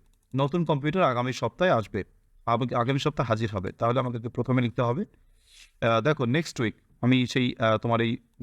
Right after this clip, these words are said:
বি নম্বর বাক্যটির মতো, যে বি নম্বর বাক্যে tomorrow থাকার কারণে ফিউচার ইনডেফিনিট হয়েছিল, এখানে বলছে নেক্সট উইক, আগামী সপ্তাহে। তাহলে সেই একই রকম, সে তোমার নেক্সট উইক কথাটা থাকার কারণে কিন্তু এটা ফিউচার ইনডেফিনিট টেন্স হয়ে গেছে,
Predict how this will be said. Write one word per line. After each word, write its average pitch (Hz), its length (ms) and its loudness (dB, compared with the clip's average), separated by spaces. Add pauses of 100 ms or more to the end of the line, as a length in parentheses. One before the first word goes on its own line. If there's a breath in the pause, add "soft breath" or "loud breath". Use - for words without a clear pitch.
বি 139 100 0
নম্বর 135 300 2
বাক্যটির 113 380 -2
মতো, 107 280 -2 (160)
যে 113 120 -6
বি 120 120 4
নম্বর 123 200 2
বাক্যে 120 240 -2
tomorrow 139 300 2
থাকার 135 260 -2
কারণে 120 200 0
ফিউচার 117 300 -2
ইনডেফিনিট 110 400 0
হয়েছিল, 120 300 -2 (680)
এখানে 147 240 2
বলছে 170 260 0
নেক্সট 139 340 -2
উইক, 139 220 0
আগামী 131 260 0
সপ্তাহে। 104 340 -4
তাহলে 123 260 -4
সেই 135 200 -4
একই 123 280 -2
রকম, 139 280 2
সে 127 160 -6
তোমার 113 240 0
নেক্সট 123 340 0
উইক 165 120 4
কথাটা 123 260 -4
থাকার 113 260 -4
কারণে 117 280 -2
কিন্তু 117 260 -2 (1600)
এটা 165 220 4
ফিউচার 147 420 2
ইনডেফিনিট 117 400 0
টেন্স 143 300 0
হয়ে 90 120 -2
গেছে, - 240 -10